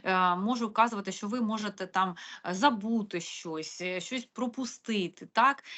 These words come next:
Е, ну, якась трошки розсіяна увага може бути, тому занотовуйте все в якийсь блокнот. Прекрасний тиждень для будь-яких, е, творчих, е, а,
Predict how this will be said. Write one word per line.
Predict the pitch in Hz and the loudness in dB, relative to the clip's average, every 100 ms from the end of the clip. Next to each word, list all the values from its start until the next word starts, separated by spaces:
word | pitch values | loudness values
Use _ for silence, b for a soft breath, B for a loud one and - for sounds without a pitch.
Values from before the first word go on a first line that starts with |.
| 233 | -10
Е, | 180 180 180 175 - | -4 -2 0 0 0
ну, | 226 233 185 | 0 0 -2
якась | 196 202 202 | -4 -4 -4
трошки | 220 214 - 208 208 | -4 -4 -2 0 2
розсіяна | 214 240 233 - 247 220 220 | 4 2 2 2 4 6 6
увага | 220 202 180 160 165 | 4 6 6 6 2
може | 165 165 175 | 0 -2 -2
бути, | 185 277 330 | 0 -2 -2
тому | 202 202 226 269 | -2 2 4 4
занотовуйте | 180 214 240 196 190 226 247 214 170 | 6 6 6 2 0 0 0 -2 -6
все | - 220 | -4 -2
в | 214 | -2
якийсь | - 196 196 | -2 -2 -2
блокнот. | 175 190 196 175 - B B B - | -2 -4 -4 -6 -8 B B B 2
Прекрасний | 226 233 240 254 - 254 240 | 2 2 4 4 4 2 2
тиждень | 214 240 269 240 254 220 | 2 2 2 2 0 2
для | 190 190 | 2 0
будь-яких, | 180 247 233 233 202 - | 0 0 0 0 -2 -2
е, | 165 180 170 | -2 -2 -2
творчих, | 190 220 240 - 185 - 180 | -2 2 2 0 -6 -4 -2
е, | 175 170 B B 277 247 | 0 0 B B -12 -6
а, | 165 160 156 156 160 | 2 4 4 4 2